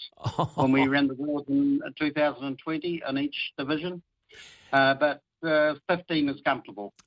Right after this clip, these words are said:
Speaker 1: The, well, that's, that's still a lot of blow carts on the course. I, what I should have asked you is how, how big is the course itself?
Speaker 2: Oh, it's about one and a half, two Ks
Speaker 1: Oh,
Speaker 2: long.
Speaker 1: crikey dicks. That's, that's a lot of tar seal in the middle of Sanson.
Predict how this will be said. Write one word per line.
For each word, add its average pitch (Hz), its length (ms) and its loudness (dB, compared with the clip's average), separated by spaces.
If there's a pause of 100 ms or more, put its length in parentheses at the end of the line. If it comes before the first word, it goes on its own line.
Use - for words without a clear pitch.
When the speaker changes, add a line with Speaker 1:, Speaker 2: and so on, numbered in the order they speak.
Speaker 1:
The, 160 260 -2
well, 151 160 0
that's, 156 140 0
that's 139 240 -2
still 143 240 2
a 117 40 6
lot 110 160 6
of 101 100 2
blow 107 220 2
carts 95 360 0
on 95 60 0
the 92 80 0
course. 92 320 0
I, 104 180 2
what 113 280 0
I 107 40 2
should 131 200 -2
have 120 80 0
asked 92 240 2
you 95 160 0 (240)
is 98 120 -2
how, 135 400 0
how 127 200 4
big 104 360 0
is 110 280 0
the 98 80 -2
course 104 380 0
itself? - 680 -2 (1700)
Speaker 2:
Oh, 175 360 8
it's 175 220 -6
about 165 380 2 (220)
one 160 200 2
and 156 80 2
a 151 40 2
half, 156 300 2 (180)
two 170 160 2
Ks 175 420 -2 (480)
Speaker 1:
Oh, 240 200 -2
Speaker 2:
long. - 240 0
Speaker 1:
crikey 160 340 -4
dicks. - 460 -6 (520)
That's, 196 200 -2
that's 220 220 0
a 196 40 2
lot 170 140 4
of 131 100 -2
tar 123 260 0
seal 165 360 2
in 123 80 2
the 120 80 2
middle 123 240 2
of 104 100 0
Sanson. 117 600 0